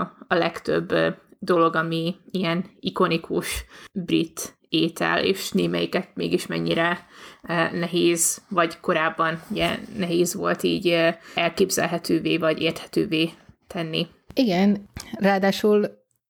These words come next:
Speaker 2: ugye ennek a másik változata van a pásztorpite, amin tényleg krumplit is raknak így a, a ragura, krumplipürét, és akkor úgy sütik meg a sütőbe, úgy készül. Neve szintén ragú, csak nem a leveles tészta van a tetejére, hanem krumplipüré,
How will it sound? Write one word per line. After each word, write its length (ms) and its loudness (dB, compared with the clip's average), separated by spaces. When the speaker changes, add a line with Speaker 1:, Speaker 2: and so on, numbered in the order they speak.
Speaker 2:
ugye 160 4
ennek 260 2
a 100 2
másik 360 2
változata 440 2
van 140 4
a 40 2
pásztorpite, 880 2
amin 340 0
tényleg 280 2
krumplit 360 0
is 140 0
raknak 400 0
így 160 0
a, 280 2
a 80 2
ragura, 480 2
krumplipürét, 640 4
és 100 2
akkor 180 2
úgy 140 4
sütik 360 -4
meg 300 -4
a 80 0
sütőbe, 440 0
úgy 140 0
készül. 320 -2
Neve 120 4
szintén 340 2
ragú, 360 0
csak 180 -2
nem 160 0
a 40 0
leveles 320 2
tészta 300 0
van 180 2
a 60 2
tetejére, 500 0
hanem 340 0
krumplipüré, 720 4